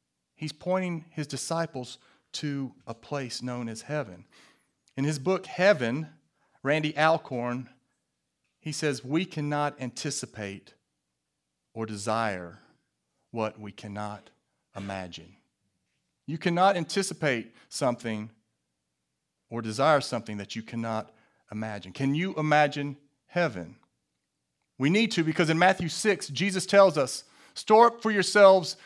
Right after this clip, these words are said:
treasures where? In heaven." And then in First, uh, in Corinthi-, in Colossians three one, Paul instructs us, "Set your hearts, set your affections,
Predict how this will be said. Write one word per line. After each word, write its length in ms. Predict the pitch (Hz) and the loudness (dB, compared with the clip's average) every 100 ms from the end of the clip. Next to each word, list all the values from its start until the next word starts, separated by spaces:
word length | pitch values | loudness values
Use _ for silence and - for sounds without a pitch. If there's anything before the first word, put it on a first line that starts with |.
| - | -8
treasures 500 | - 208 190 185 160 | 6 6 6 2 0
where? 520 | 165 196 143 104 92 _ _ _ _ _ | 6 8 8 4 -2 _ _ _ _ _
In 160 | - 202 | 0 2
heaven." 680 | 202 233 262 175 110 85 87 _ _ _ _ _ _ | 4 6 4 2 0 -4 -14 _ _ _ _ _ _
And 120 | 156 185 | 0 2
then 140 | 214 | 4
in 100 | 196 | 2
First, 400 | 185 208 208 - | 6 4 4 2
uh, 400 | 160 151 147 139 135 | 6 8 6 2 0
in 160 | 151 | -4
Corinthi-, 400 | - 185 202 196 | 0 0 0 -4
in 120 | - 156 | -4 2
Colossians 460 | 202 202 185 165 | 6 6 4 -6
three 240 | - 202 190 | -2 -2 0
one, 380 | 196 220 190 - - - | 6 8 6 4 -8 2
Paul 300 | 208 220 220 | 6 8 6
instructs 560 | 196 - 214 220 - | 2 2 4 4 4
us, 360 | 143 117 - - _ _ _ _ _ | -2 -2 -6 -14 _ _ _ _ _
"Set 380 | - 214 220 220 | 0 4 4 4
your 220 | 214 180 - | 2 2 -2
hearts, 760 | - - 220 185 135 - - - - - | -6 4 8 8 6 -6 -10 -12 -20 -8
set 300 | - 220 214 | 4 4 6
your 100 | 208 | 4
affections, 880 | - - - 233 214 - 180 135 - | 4 0 6 6 6 2 0 -2 -4